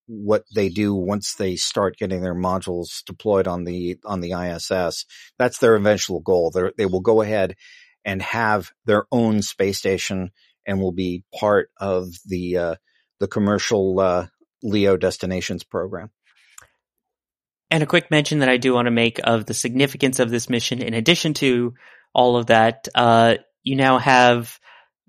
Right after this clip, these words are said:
Speaker 2: Peggy Whitson, who was the first female commander of the I S S originally, the, now the first female commander of a private space mission.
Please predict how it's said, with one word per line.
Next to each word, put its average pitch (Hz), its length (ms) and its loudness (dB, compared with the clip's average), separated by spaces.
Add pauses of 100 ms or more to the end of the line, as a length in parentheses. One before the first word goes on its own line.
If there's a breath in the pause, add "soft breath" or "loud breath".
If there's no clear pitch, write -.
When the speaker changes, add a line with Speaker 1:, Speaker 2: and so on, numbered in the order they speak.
Speaker 2:
Peggy 143 240 2
Whitson, 139 580 4
who 139 140 -4
was 127 120 0
the 127 100 -2
first 135 300 0
female 143 380 2
commander 123 760 0
of 113 120 -4
the 110 140 0
I 110 140 4
S 113 140 -2
S 110 180 0
originally, 127 520 2
the, 117 320 -2 (220)
now 120 180 4
the 117 100 2
first - 380 2
female 127 400 4
commander 117 400 2
of 107 80 0
a 107 60 -4
private 107 340 2
space 214 320 2
mission. 202 420 0